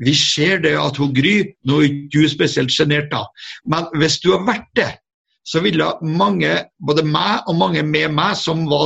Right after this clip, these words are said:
da, og du selv som er utadvendt, så vil vi, eh, eh, eh, hva skal jeg si,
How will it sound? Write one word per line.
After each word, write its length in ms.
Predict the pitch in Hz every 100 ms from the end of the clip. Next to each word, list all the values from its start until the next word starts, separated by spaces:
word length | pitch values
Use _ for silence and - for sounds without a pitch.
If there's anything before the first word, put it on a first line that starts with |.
| 147
da, 80 | 151 151
og 320 | 147 156 135
du 60 | 139
selv 320 | 139 151 185
som 160 | 170 131
er 160 | 139 131
utadvendt, 400 | 120 160 233 - - - -
så 160 | 151
vil 240 | 151 170 170 151 151
vi, 400 | 180 226 269 - _ -
eh, 240 | 165 165 - 147 - _ _ 156
eh, 160 | 151 156 _ _ -
eh, 180 | 143 127
hva 120 | 120 147
skal 180 | 175 180
jeg 80 | 139
si, 160 | 175